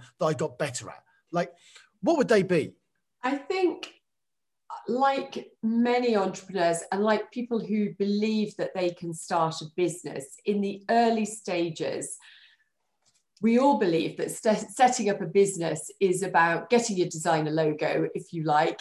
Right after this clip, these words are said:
Speaker 2: and going out there and selling yourself and telling everybody how amazing you are, and they'll all come to you. And of <laughs> course, you know, you and I know that
Speaker 1: That doesn't happen.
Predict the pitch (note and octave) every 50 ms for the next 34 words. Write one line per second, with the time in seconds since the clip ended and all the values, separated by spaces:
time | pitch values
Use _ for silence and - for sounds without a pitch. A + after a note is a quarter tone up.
0 | - _ F3 F3+ F3 E3+ F3 F3 E3+ - - A3 G#3+ G3+ F3+ E3+ E3 - F#3 F3
1 | F3+ F3+ F3 E3+ E3 - - A3 G3+ G3+ F3+ F3 E3+ D#3+ - E3+ D#3+ D#3+ D#3+ E3+
2 | E3 - - A3+ A3+ G#3 F#3+ F3 D3+ D#3 E3 E3 D#3+ D#3 D#3+ A3+ A#3 A3 G3+ F3
3 | E3+ D#3+ - E3 E3+ E3 D#3+ E3 D#3+ D#3+ E3 F3 F#3 F#3 G3 G#3 G#3+ G#3+ G#3+ -
4 | - E4+ D#4 C#4 B3+ - - D#3 - - - - - - - - - - - -
5 | - - - - - _ - A3+ B3+ C4+ C4+ - - - - - - D#4+ - -
6 | - - - - A#3+ A#3+ - - - - - - - - - - - - - -
7 | G#2+ G2+ G2 - - - - - - - - - - - - - - - B3+ -
8 | - G#3+ F#3 G3 A3+ B3+ C4+ C4 - D#3 A#2 -